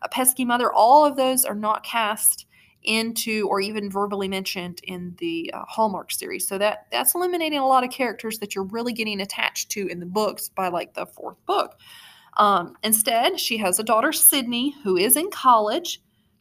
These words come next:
She's a pre-law major, so that kinda helps fill in where the books had Abby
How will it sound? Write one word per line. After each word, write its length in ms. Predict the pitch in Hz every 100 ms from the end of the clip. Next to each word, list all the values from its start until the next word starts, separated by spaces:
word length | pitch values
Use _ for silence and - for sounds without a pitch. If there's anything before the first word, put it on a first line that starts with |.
| _ -
She's 260 | - 196
a 100 | 190
pre-law 600 | 190 - 196 247 269 240
major, 380 | 240 226 220 226
so 180 | 277 214
that 140 | 202
kinda 220 | - 226 226
helps 400 | 208 196 - -
fill 260 | - 220
in 400 | - 202 196 202
where 340 | 190 180 185 185 - _ -
the 80 | 196
books 340 | 240 254 -
had 260 | 247 214 208
Abby 460 | 208 202 202 190